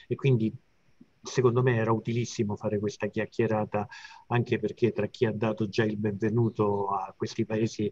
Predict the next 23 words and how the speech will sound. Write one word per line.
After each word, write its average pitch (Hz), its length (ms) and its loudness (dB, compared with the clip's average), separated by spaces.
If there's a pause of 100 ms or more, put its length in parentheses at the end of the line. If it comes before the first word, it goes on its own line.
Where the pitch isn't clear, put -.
(360)
alla 110 200 4
nato, 110 480 4
bisogna 117 300 0
ricordare 110 540 2
che, 101 60 -6
insomma, 101 460 0 (600)
non 120 320 4
è, 120 260 4
non 120 240 4
c'è 120 180 0
nulla 120 400 4
di 104 140 -4
scontato, 101 640 -4
e 131 100 2
di 135 80 4
questo 123 320 4
io 107 180 2
la 101 120 -2
ringrazio. 101 580 -4
Grazie 135 320 4
alla 113 100 2
professoressa 110 600 -2
Monica, 107 420 0